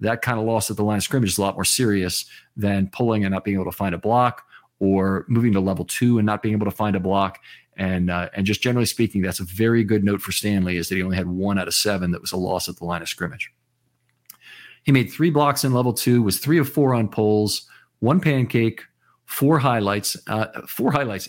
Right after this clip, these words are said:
is a lot for one football game. I'd estimate that happens probably four times in a season. Maybe once somebody gets five during a season, uh, for a Ravens lineman. Um, in his case, it was,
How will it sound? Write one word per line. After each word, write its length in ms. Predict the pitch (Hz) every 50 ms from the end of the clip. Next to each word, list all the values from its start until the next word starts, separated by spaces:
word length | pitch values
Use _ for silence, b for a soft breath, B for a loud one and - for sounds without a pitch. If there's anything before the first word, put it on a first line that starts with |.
| -
is 180 | - 113 117 104
a 120 | 104 98
lot 500 | 92 92 92 98 101 101 90 - - -
for 140 | - - 101
one 200 | 98 95 98 98
football 340 | 90 - 110 98 - 95 92
game. 220 | 87 87 90 90
I'd 180 | 95 98 104 101
estimate 340 | 104 - - 107 104 98 -
that 120 | 101 98 92
happens 340 | 104 104 104 - 101 92
probably 580 | - - 107 104 98 98 98 98 95 95 92 B B B B B B B B B B _ _ _ _ _ _ _ _ _
four 320 | - - - 131 127 135 135
times 420 | 135 - 131 127 127 131 131 139
in 60 | 127
a 40 | 113
season. 480 | - - - 127 123 113 123 120 120 107
Maybe 180 | 107 107 110
once 300 | 101 98 104 113 117 113
somebody 300 | - - 127 120 117 110
gets 180 | 104 110 104 -
five 560 | - - - 104 98 101 110 113 120 120 120
during 220 | 127 123 120 120 117
a 40 |
season, 520 | 107 - - 123 120 107 117 117 117 110 B B B B B B B _ -
uh, 300 | 101 107 107 107 107 101
for 220 | 98 - - 110 104
a 20 |
Ravens 400 | 95 104 113 117 113 110 98 95
lineman. 500 | 110 107 110 113 110 113 117 110 110 b b b b b b b -
Um, 360 | - 98 98 98 95 95 - -
in 200 | - 104 120 113
his 200 | 123 143 139 139
case, 220 | - 143 139 131
it 60 | 123
was, 260 | 117 107 - - -